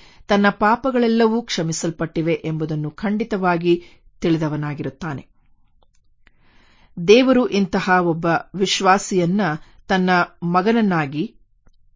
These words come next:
ಮಗುವನ್ನಾಗಿ ಆಯ್ದುಕೊಳ್ಳುತ್ತಾನೆ. ಹಾಗಾಗಿ ಸುವಾರ್ತೆಯಲ್ಲಿ ಹೀಗೆ ಬರೆದದೆ, "ಯಾರ್ಯಾರು ಆತನನ್ನು ಅಂಗೀಕರಿಸಿದರೋ, ಅಂದರೆ ಆತನ ಹೆಸ್-, ಆತನ ಹೆಸರಿನಲ್ಲಿ ನಂಬಿಕೆ ಇಟ್ಟರೋ,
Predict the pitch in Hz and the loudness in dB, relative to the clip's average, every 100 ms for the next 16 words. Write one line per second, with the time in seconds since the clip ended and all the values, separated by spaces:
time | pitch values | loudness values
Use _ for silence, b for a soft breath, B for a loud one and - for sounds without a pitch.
0 | _ 185 202 214 247 214 208 196 196 - | _ -2 0 2 2 4 2 0 -2 -4
1 | 160 160 - 143 143 156 147 214 - _ | -4 -4 -8 -8 -8 -10 -8 -10 -12 _
2 | _ - 233 240 247 233 240 - 226 233 | _ -2 4 6 4 2 -2 -4 0 0
3 | 233 226 208 208 202 185 180 170 160 156 | 0 0 2 0 -2 -2 -2 -2 -2 -4
4 | 170 175 147 b b b 170 180 185 226 | -2 -2 -4 b b b 0 2 4 2
5 | 262 254 226 226 220 208 208 - 165 151 | 2 0 0 -2 -2 -2 -2 -4 -4 -4
6 | 151 147 - 156 160 165 b b b - | -6 -8 -8 -6 -4 -4 b b b -2
7 | 196 214 214 208 214 208 190 214 - _ | 0 4 4 4 2 -4 -4 -8 -10 _
8 | 180 208 226 220 208 202 196 185 180 180 | 0 0 0 0 0 -2 -4 -4 -2 -2
9 | 165 143 170 175 180 175 165 160 | -2 -4 -8 -4 -4 -4 -4 -4